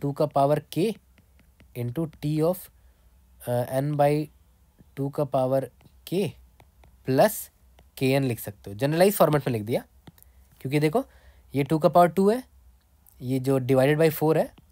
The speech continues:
फ़ोर में तो टू का पावर टू है, तो ये दोनों सेम हो गया। और ये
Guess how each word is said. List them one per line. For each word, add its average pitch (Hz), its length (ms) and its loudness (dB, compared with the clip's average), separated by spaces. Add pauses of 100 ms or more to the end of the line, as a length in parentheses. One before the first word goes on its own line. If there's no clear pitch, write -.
फ़ोर 151 240 0
में 175 100 4
तो 170 60 -2
टू 165 100 0
का 165 60 4
पावर 156 160 4
टू 139 140 -2
है, 113 60 0
तो 113 80 -6
ये 123 100 -2
दोनों 135 160 -2
सेम 147 240 -4
हो 160 60 -4
गया। 220 160 -6 (600)
और 123 140 0
ये 165 220 0